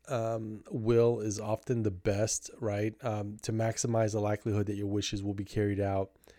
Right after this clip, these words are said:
um, you can create what's known as a, uh,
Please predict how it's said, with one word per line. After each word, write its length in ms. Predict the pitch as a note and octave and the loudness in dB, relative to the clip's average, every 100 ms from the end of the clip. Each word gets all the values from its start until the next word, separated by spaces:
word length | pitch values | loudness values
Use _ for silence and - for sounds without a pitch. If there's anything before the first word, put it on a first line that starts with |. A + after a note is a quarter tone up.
| - _ _ | -20 _ _
um, 580 | A2 G2 F#2+ F#2+ F#2+ G#2 A#2+ C#4 F#3+ | -8 -6 -6 -6 -8 -10 -18 -20 -8
you 140 | A#2 | -6
can 100 | A2 | -4
create 380 | A2 A#2 A#2 A2 | -2 2 2 2
what's 260 | A2 G#2 - | 0 -2 -2
known 280 | G#2 G#2 G2+ | 0 0 0
as 200 | F#2+ G2+ | -2 -2
a, 240 | G2 F#2 F#2+ G#2 - - - | -2 -4 -6 -12 -20 -20 -10
uh, 480 | G2+ G2 F#2+ G2 | -6 -6 -8 -12